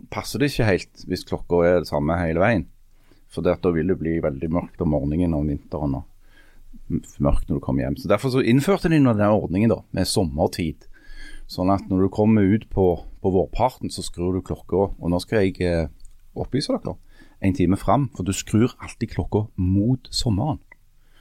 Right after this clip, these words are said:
Så om våren skrur du den fram, om høsten skrur du den tilbake, for da er sommeren tilbake, sant? Mot sommeren, husk det, så vet dere at du skal stille den fram om våren, tilbake om høsten. Nyttig informasjon.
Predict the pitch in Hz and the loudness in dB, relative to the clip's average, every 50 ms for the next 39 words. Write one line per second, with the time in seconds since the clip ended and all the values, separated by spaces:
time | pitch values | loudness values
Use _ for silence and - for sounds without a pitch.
0 | - _ - - - 95 98 95 92 92 104 135 185 220 190 - - - - 90 | -20 _ -14 -4 0 2 2 4 4 4 4 4 4 2 0 0 -6 -4 -2 -2
1 | 85 87 87 85 - - 117 160 226 233 - _ _ - - 85 - - 85 - | 0 0 0 -2 -2 0 2 2 2 0 -2 _ _ -6 -4 -4 -2 0 -2 -2
2 | - - 170 160 - - 196 214 254 262 240 - - - - 147 - - - - | -2 -2 -6 -8 -8 -8 -4 -2 -2 -2 -2 -4 -2 0 0 0 0 -2 -6 -10
3 | - - - - _ - - - 123 185 202 - - 160 107 110 127 143 139 - | -16 -16 -20 -18 _ -6 -2 0 2 2 2 0 0 0 2 2 0 0 -2 -4
4 | 185 - - - - - - 104 - - 156 185 - - _ - - - - _ | -4 -4 -4 -4 -4 -8 -10 -6 -2 -2 -2 -2 -4 -10 _ -20 -20 -20 -20 _
5 | _ _ _ _ _ _ _ _ _ - 95 92 98 120 165 196 190 - - - | _ _ _ _ _ _ _ _ _ -2 0 2 2 4 2 2 0 0 -2 0
6 | 151 104 104 131 135 117 127 - - - - 92 85 - - 127 120 139 - - | 0 2 2 2 2 2 2 0 -2 -2 -2 -4 -2 0 -2 -2 -2 -2 -4 -4
7 | - 175 - 190 156 123 - 113 - - 117 - - - 90 92 95 - - - | -6 -2 0 0 0 0 -2 -8 -10 -10 -14 -8 -4 -2 0 0 -2 -4 -8 -10
8 | - - 113 151 208 247 226 - - - 113 107 101 123 151 180 208 269 - - | -4 0 4 6 6 6 4 2 -2 -4 -4 -2 0 0 0 2 0 0 -2 -2
9 | - - _ - - - _ - 170 85 65 - 87 71 73 78 - - - - | -10 -20 _ -18 -18 -6 _ 0 0 0 0 -2 -6 -8 -8 -10 -12 -12 -18 -20
10 | - _ _ - _ _ _ _ _ _ _ _ _ _ - 202 220 - - - | -20 _ _ -20 _ _ _ _ _ _ _ _ _ _ -2 2 2 2 2 2
11 | 190 170 139 131 - - 98 - - - | 2 2 2 2 0 -4 -6 -6 -8 -16